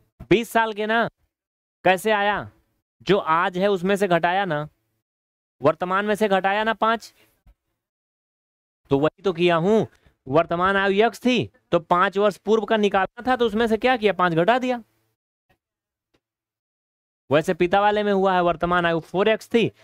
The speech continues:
तो पांच वर्ष पूर्व का निकालना था, यानी पांच वर्ष पहले का, तो एक्स माइनस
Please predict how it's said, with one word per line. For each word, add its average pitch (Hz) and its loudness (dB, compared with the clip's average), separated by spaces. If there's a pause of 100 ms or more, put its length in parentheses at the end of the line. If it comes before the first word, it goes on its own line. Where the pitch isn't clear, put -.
(140)
तो 165 2
पांच 175 -2
वर्ष 190 0
पूर्व 214 0
का 226 0
निकालना 208 -2
था, 208 0
यानी 185 0
पांच 175 -2
वर्ष 180 0
पहले 220 0
का, 185 0 (240)
तो 151 0
एक्स 180 2
माइनस 160 -2